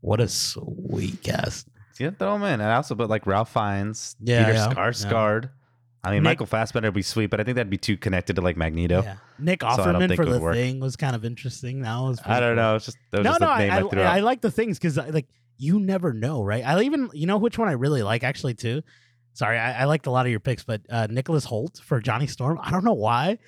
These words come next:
Speaker 1: but I'm like,
Speaker 2: Mm-hmm,
Speaker 1: "Dude, I could
Speaker 2: mm-hmm.
Speaker 1: see that work." Like, if they do a different
Speaker 2: Or even Michael B. Jordan coming back.
Speaker 1: Oh, that'd be cool, too. But I don't see him coming back, bro. He's,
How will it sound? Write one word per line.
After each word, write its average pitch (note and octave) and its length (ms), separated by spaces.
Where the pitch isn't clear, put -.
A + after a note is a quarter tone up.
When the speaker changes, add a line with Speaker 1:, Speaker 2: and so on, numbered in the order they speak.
Speaker 1:
but A2 120
I'm A#2 100
like, A2+ 140
Speaker 2:
Mm-hmm, A2+ 60
Speaker 1:
"Dude, B2+ 100
I B2 60
could D3 80
Speaker 2:
mm-hmm. G2+ 40
Speaker 1:
see E3 200
that E3+ 200
work." - 280
Like, C3+ 220
if F#3 160
they G#3 160
do F3+ 280
a F3 40
different C#3 540
Speaker 2:
Or A#2+ 120
even G3+ 220
Michael F3 220
B. D3+ 80
Jordan D3+ 280
coming G2+ 280
back. E2+ 300
Speaker 1:
Oh, - 160
that'd - 160
be G#2+ 160
cool, A2+ 240
too. G#2+ 380
But C3 80
I D#3 80
don't D#3 160
see B2+ 120
him G#2+ 140
coming F2+ 300
back, D#2+ 320
bro. F2 200
He's, - 140